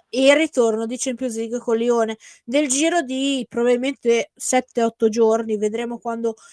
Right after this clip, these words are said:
piazzeranno le due partite. Sicuramente, eh, probabilmente col Napoli, credo, gio-, chiederanno magari di giocarla al venerdì,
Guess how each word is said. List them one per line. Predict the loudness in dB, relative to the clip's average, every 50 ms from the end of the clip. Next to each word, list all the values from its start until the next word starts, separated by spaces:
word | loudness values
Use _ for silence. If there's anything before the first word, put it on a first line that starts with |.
| -20 -20 _ _
piazzeranno | 0 0 0 2 0 0 2 2 2 2 2 0 0 2
le | 2 4 2 4
due | 4 2 2
partite. | 2 0 -4 -4 -6 -6 -6 -6 -6
Sicuramente, | -6 -6 -2 0 0 0 0 0 -2 -4 -2 2 2 2 2 2 -2 _ _ _ _ _ _ _ _ _ _ _ _ -14 -14 -10 -6 0
eh, | 2 4 4 4 2 0 0 0 -2 -2 -2 -4 -4 -4 -6 -6 -8 -14 -8
probabilmente | -4 0 0 2 2 2 0 -2 0 0 0
col | 2 2 0 2
Napoli, | 4 4 2 4 2 0 0 0 -2 -10 _
credo, | -6 2 6 8 8 8 8 6 4 2
gio-, | 2 0 -4 -6 -8 -14 -18 -16 -6
chiederanno | -4 0 0 2 4 2 2 2 0
magari | -4 -4 -4 -4 -4 -4 -4 -4 -6 -6
di | -8 -10 -10
giocarla | -10 -8 -8 -6 -2 -2 0
al | 0
venerdì, | 0 -2 -2 -2 -4 -6 -6 -6 -8 -8 -10